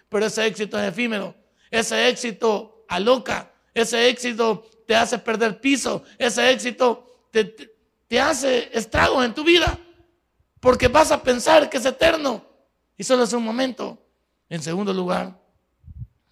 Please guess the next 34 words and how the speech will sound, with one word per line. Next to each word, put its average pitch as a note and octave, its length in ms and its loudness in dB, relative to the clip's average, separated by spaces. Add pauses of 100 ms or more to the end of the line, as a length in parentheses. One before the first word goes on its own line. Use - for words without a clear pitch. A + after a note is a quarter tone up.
(480)
Dios F#3+ 380 -4
ya G#3 120 -6
te F#3 140 -8
dio G3+ 100 0
el G3+ 80 0
fundamento F#3 680 -6
para E3 200 -4
su E3+ 200 -8
éxito. E3 420 -10 (960)
¿Sabías A3+ 460 -4
eso? G#3 160 -14 (840)
Que F#3+ 160 -2
Dios A3+ 160 -2
ya A#3+ 100 0
te, - 400 -8
ya G#3 240 -4
te G#3 120 -4
dio G#3+ 100 0
el A3 80 -4
fundamento G3+ 880 -8
para, F#3 160 -6 (220)
¿qué C4 80 0
es C4+ 100 0
el C4+ 100 -4
fundamento? A3+ 600 -6
Es F3+ 80 -10
una A3 180 -6
base. G#3 380 -4 (840)
Dios G#3+ 160 -2
ya C4 140 2
te B3+ 80 -2
dio B3 140 2
la A3+ 100 2
base. G#3 340 -2